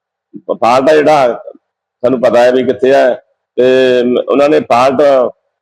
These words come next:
ਲੈਣ ਅੰਦਰੋਂ ਬੰਦੇ ਸੀ, ਉਹਨਾਂ ਨੇ ਫਾਲਟ ਦੂਰ ਕਰ ਦਿੱਤਾ, ਫਾਲਟ ਕੱਢ ਦਿੱਤਾ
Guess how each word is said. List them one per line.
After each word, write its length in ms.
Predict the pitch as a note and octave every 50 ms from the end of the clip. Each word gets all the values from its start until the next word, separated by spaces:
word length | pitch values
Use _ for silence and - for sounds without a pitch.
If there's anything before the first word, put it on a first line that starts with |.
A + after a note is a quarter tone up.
| _ _ -
ਲੈਣ 220 | A#2 B2+ C#3 C#3+
ਅੰਦਰੋਂ 240 | C#3+ C#3+ C3 C3+ C#3
ਬੰਦੇ 320 | B2+ B2+ A#2 G#2+ B2 B2+ B2+
ਸੀ, 80 | C3
ਉਹਨਾਂ 140 | C#3 C#3+ C#3+
ਨੇ 80 | D3+ C#3
ਫਾਲਟ 280 | - B2+ A#2+ C3 C#3+
ਦੂਰ 280 | B2+ A#2 A2 G#2+ A2 A2+
ਕਰ 120 | A#2 A#2+
ਦਿੱਤਾ, 240 | B2 - - - C3+
ਫਾਲਟ 260 | A#2+ A2+ G#2+ A#2 B2+
ਕੱਢ 220 | C3 A2 F#2+ F#2+ A2
ਦਿੱਤਾ 400 | B2 - - C#3+ C3+ B2+ A2+